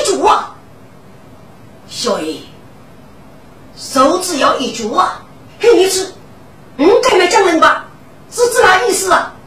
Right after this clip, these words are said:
啊，小爷，你给买奖领吧是鸟类的？谁能用阿古罗古人女的刺卡之日，一夜带血众人？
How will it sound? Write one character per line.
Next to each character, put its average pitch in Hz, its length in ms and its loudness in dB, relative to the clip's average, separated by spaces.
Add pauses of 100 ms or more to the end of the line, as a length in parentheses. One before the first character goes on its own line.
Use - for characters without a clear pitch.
(200)
啊， - 420 -4 (960)
小 262 300 0
爷， 269 240 -4 (1080)
你 285 160 -4
给 370 160 2
买 320 160 4
奖 440 220 2
领 349 120 2
吧 330 160 4
是 349 100 0
鸟 349 180 6
类 381 200 4
的？ 277 80 4 (1400)
谁 240 200 4
能 208 200 0
用 262 260 0
阿 - 280 4
古 302 100 -4
罗 269 220 4
古 403 240 2
人 294 240 0
女 294 160 0
的 269 220 0
刺 - 240 -4
卡 - 180 0
之 311 140 -4
日， 175 180 -10 (880)
一 294 60 -4
夜 302 100 2 (320)
带 415 220 0
血 214 260 -10
众 202 220 -6
人？ - 100 -12